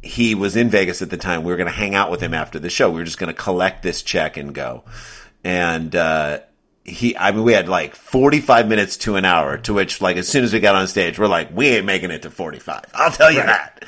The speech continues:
Speaker 2: Yeah.
Speaker 1: I'll tell you that right now. We're gonna
Speaker 2: Absolutely,
Speaker 1: do an,
Speaker 2: yeah.
Speaker 1: an hour and ten in forty. So can we get another thirty minutes in the last five minutes?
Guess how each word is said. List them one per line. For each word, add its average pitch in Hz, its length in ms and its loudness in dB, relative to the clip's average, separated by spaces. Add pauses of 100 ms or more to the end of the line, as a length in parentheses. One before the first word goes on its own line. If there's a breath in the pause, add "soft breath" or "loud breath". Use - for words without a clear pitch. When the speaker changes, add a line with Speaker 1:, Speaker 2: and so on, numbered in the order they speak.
Speaker 2:
Yeah. 110 160 0
Speaker 1:
I'll 160 140 4
tell 175 160 6
you 156 140 6
that 123 200 6
right 107 180 2
now. 101 120 -6
We're 101 60 -8 (200)
gonna 151 140 4
Speaker 2:
Absolutely, 139 380 4
Speaker 1:
do 131 140 4
an, 107 60 4
Speaker 2:
yeah. 120 160 2 (500)
Speaker 1:
an 113 120 6
hour 131 480 8
and 110 200 0
ten 113 360 2
in 87 140 -2
forty. 90 480 2
So 87 320 0
can 123 260 0
we 120 100 2
get 120 240 6
another 123 400 6
thirty 123 380 4
minutes 123 340 2
in 123 100 0
the 123 100 4
last 123 360 6
five 123 240 6
minutes? 143 260 4